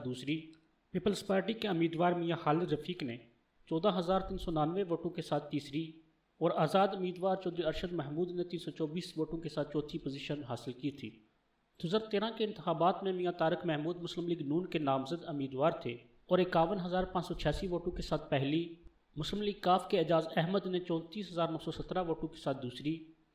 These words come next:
पीटीआई के उम्मीदवार चौधरी शराफत हसैन एडवोकेट ने सोलह हज़ार अठारह वोटों के साथ तीसरी, जबकि जमात इस्लामी के उम्मीदवार चौधरी अब्दुल सत्तार ने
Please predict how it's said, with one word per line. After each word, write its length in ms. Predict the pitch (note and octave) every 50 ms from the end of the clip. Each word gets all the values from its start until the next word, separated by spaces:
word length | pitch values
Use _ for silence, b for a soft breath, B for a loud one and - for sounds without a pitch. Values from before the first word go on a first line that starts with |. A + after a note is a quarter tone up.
| _ _ _ -
पीटीआई 360 | E3 E3 E3+ F3+ F#3 G3+ A3
के 120 | A3 A3 G3
उम्मीदवार 500 | D#3+ D#3+ E3+ E3 D#3+ E3 F3+ F#3 F#3 -
चौधरी 200 | F#3 F3 F3 D#3+
शराफत 520 | - - - D3+ D3+ D3 - G3 F#3+ - -
हसैन 240 | E3 - D#3+ D#3 E3
एडवोकेट 520 | D#3+ D3+ D3+ D3+ D3+ D3+ - D#3+ F3 - -
ने 140 | B2+ A#2+ A#2+ - - - _ _
सोलह 400 | - - D3 D3 D#3 F#3 G3+ F#3
हज़ार 240 | F#3 E3 E3 F3 F3 E3+
अठारह 280 | E3 D#3 - D#3+ E3+ F#3+
वोटों 240 | F3+ E3+ E3 - F3
के 100 | F3 -
साथ 220 | - - D#3 D3 -
तीसरी, 340 | D3 C#3 - - C#3+ D#3 E3 E3 - - - _ _ _ _ _ -
जबकि 340 | C#3+ D#3+ G3 G3 - A3+ F#3
जमात 320 | D#3 D3+ E3+ E3+ E3+ F#3
इस्लामी 400 | F3 E3+ - E3+ E3+ E3+ F#3 G3 G3 -
के 60 | F#3+
उम्मीदवार 460 | D#3 D3 D3 D#3 D3 D3 D#3 E3 F3 E3+
चौधरी 180 | - D#3+ D#3+ E3 D3
अब्दुल 260 | D3 C#3 C#3+ F3+ E3
सत्तार 340 | - - - - E3+ F3 D#3+
ने 160 | D3 A#2+ A#2